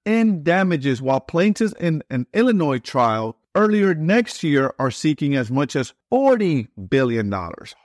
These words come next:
Holy smokes. This is a huge deal for the industry. The commission sharing structure equates to collusion, Michael Ketchmark,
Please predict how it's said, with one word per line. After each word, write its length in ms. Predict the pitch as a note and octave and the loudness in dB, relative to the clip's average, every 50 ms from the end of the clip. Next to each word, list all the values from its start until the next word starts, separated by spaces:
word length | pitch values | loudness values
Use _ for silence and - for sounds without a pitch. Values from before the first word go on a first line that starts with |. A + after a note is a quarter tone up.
| _ _ _ | _ _ _
Holy 500 | - G#3+ A3 A3 A3+ A3 G3 G3 F#3+ F#3+ | 2 2 4 4 2 2 2 0 0 0
smokes. 420 | - - - D#3+ C#3+ G#2+ - - | -2 -4 -2 -2 -2 -2 -2 -2
This 200 | - G3 A3 - | 0 0 0 2
is 180 | - A3 A3+ G#3 | 0 0 0 2
a 80 | A3 E3+ | 0 0
huge 680 | B2+ B2 - D#3 D#3+ E3+ F3+ F3+ F3+ D#3+ C#3 - - | -2 -4 -4 -2 0 2 2 2 0 -2 -4 -6 -2
deal 260 | - C#3 C#3 C3+ B2+ | 2 4 4 4 2
for 200 | - - - G#2+ | 2 0 0 0
the 160 | G2 F#2+ G2 | 2 2 2
industry. 440 | G2 F2+ D#2+ D#2 - - - - - _ _ _ | 2 0 -2 -4 -8 -10 -12 -12 -12 _ _ _
The 100 | - E3+ | -2 0
commission 500 | - - E3 D#3 F3 G#3 G#3 - A#3+ A#3 | 0 0 0 2 2 2 2 2 2 0
sharing 320 | G#3 - F#3+ F3 E3+ E3+ D#3 | 2 2 2 2 2 0 -2
structure 480 | - - D3+ C#3 C3 - - C3+ B2+ | -2 0 0 0 0 0 -2 -4 -2
equates 500 | - B2+ A2+ - - - C3 C3 - - | -2 -4 -6 -4 -2 0 0 0 -2 -4
to 80 | - - | -8 -6
collusion, 720 | - - C3 C#3+ F#3 B3 C4 A3 D#3 B2+ C3 A#2+ A#2 A#2+ - _ _ _ _ _ _ | -4 -2 0 2 2 2 2 2 0 0 0 0 -2 -4 -6 _ _ _ _ _ _
Michael 340 | - A#2+ D#3 F3+ - G#3+ G#3 | -2 0 0 2 2 0 -4
Ketchmark, 600 | - - - D#3+ D#3 - - C#3+ B2 G#2+ A2 - | -2 0 0 0 0 0 -4 -4 -4 -4 -4 -6